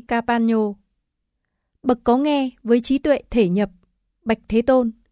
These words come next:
được nói đến như vậy. Cho đến như thế nào, bạch Thế Tôn, được gọi là bậc có nghe với trí tuệ thể nhập?" Lành thay, lành thay.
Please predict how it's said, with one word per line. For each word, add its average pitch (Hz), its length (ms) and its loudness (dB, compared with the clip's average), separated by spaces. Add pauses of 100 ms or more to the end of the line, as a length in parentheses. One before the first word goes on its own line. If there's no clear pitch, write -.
(260)
được 247 240 0
nói 220 180 2
đến 233 340 2
như 277 180 2
vậy. 226 180 -2 (760)
Cho 294 160 2
đến 247 280 2
như 302 160 2
thế 240 160 0
nào, 226 400 -4 (360)
bạch 214 140 -2 (100)
Thế 214 140 0
Tôn, 240 300 0 (540)
được 247 180 2
gọi 254 220 0
là 220 140 0
bậc 214 160 0 (200)
có 220 160 -2
nghe 262 320 -2 (140)
với 226 160 0
trí 247 180 -4
tuệ 277 320 0
thể 214 180 0
nhập?" 180 180 -4 (1120)
Lành 220 280 -2
thay, 233 360 -4 (120)
lành 208 280 0
thay. 226 360 -2